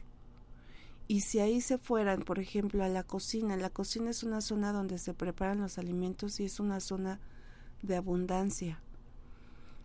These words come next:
Eh, hablamos mucho de salud,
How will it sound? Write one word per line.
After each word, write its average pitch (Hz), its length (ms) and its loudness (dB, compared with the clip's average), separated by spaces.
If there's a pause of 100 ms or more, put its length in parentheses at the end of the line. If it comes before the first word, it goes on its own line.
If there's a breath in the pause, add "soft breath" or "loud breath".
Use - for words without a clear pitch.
(320 loud breath)
Eh, 185 680 4
hablamos 208 580 6
mucho 208 560 4 (360 loud breath)
de 190 200 8
salud, 202 480 6